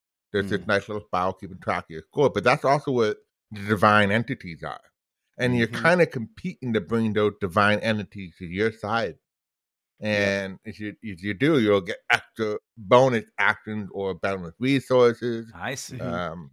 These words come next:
Speaker 1: you get
Speaker 2: Some
Speaker 1: the
Speaker 2: of 'em are just
Speaker 1: trigger,
Speaker 2: straight
Speaker 1: and
Speaker 2: up
Speaker 1: then
Speaker 2: scores,
Speaker 1: Mikey
Speaker 2: yeah.
Speaker 1: will come around and summon that same one to his side and go, "Hey, that was my
Speaker 2: Oh.
Speaker 1: divine being. What are you doing?"
Speaker 2: Yeah, that's the most painful one. You have the perfect divine being for your thing. Like,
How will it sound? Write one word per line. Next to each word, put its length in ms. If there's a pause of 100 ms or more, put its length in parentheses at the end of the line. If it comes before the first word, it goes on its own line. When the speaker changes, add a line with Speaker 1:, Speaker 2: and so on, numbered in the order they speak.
(140)
Speaker 1:
you 240
get 100
Speaker 2:
Some 140
Speaker 1:
the 60
Speaker 2:
of 80
'em 60
are 60
just 200
Speaker 1:
trigger, 80
Speaker 2:
straight 140
Speaker 1:
and 100
Speaker 2:
up 60
Speaker 1:
then 80
Speaker 2:
scores, 460
Speaker 1:
Mikey 280
Speaker 2:
yeah. 60
Speaker 1:
will 80
come 220
around 320
and 220
summon 320
that 240
same 300
one 240
to 120
his 260
side 320
and 120
go, 140
"Hey, 640 (220)
that 180
was 180
my 240
Speaker 2:
Oh. 20
Speaker 1:
divine 420
being. 360
What 80
are 40
you 200
doing?" 600
Speaker 2:
Yeah, 260
that's 280
the 100
most 280
painful 420
one. 200
You 140
have 120
the 80
perfect 600
divine 420
being 400
for 160
your 160
thing. 320
Like, 220